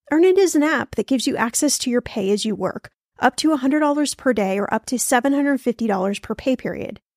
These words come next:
You just download the Earnin app and verify your paycheck.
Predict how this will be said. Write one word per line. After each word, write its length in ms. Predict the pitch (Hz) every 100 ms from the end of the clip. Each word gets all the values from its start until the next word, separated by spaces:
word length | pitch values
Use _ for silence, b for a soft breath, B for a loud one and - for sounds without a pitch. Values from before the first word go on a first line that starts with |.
| _ _ _
You 100 | 247
just 280 | 285 285 196
download 460 | 202 180 233 262 277
the 160 | 285
Earnin 280 | 226 240 240
app 240 | 180 208 -
and 140 | 214
verify 340 | 185 208 226
your 160 | 220 202
paycheck. 600 | - - - 170 -